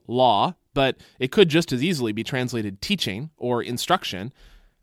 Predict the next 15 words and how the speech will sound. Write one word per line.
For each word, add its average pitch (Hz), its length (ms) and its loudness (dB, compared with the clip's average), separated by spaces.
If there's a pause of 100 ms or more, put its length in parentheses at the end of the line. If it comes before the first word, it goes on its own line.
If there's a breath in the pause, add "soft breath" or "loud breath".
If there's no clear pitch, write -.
they 170 200 4
weren't 196 300 2
a 175 60 4
radical 180 460 6
departure 165 540 0
from 139 160 -4
the 131 80 -2
past. 143 500 -6 (480 soft breath)
They 151 120 8
were 165 180 8
a 143 60 6
call 180 480 2
for 190 160 -6
the 160 100 -2
people 101 480 -4